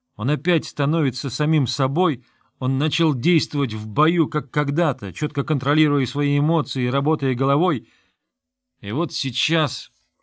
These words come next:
Грон испугался, что если он даст себе поблажку, все рухнет.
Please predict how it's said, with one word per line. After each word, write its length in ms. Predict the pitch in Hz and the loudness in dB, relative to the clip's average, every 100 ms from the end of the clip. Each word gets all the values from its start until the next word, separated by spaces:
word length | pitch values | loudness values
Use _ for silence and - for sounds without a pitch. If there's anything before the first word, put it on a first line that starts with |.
| _ _ _ _ _ _ _ | _ _ _ _ _ _ _
Грон 340 | 95 120 151 131 | -6 -2 -2 -2
испугался, 640 | - 139 131 151 123 - | -4 -6 -2 0 0 -4
что 180 | 101 120 | -10 -6
если 220 | 123 123 | -6 -4
он 180 | 135 123 | -6 -2
даст 260 | 143 127 - | -2 -2 -2
себе 280 | 120 127 | -2 -2
поблажку, 600 | 117 120 131 170 - - | 0 -2 2 0 0 -6
все 280 | 95 - 143 | -8 -4 -2
рухнет. 480 | 147 170 - 107 | -2 -4 -6 -16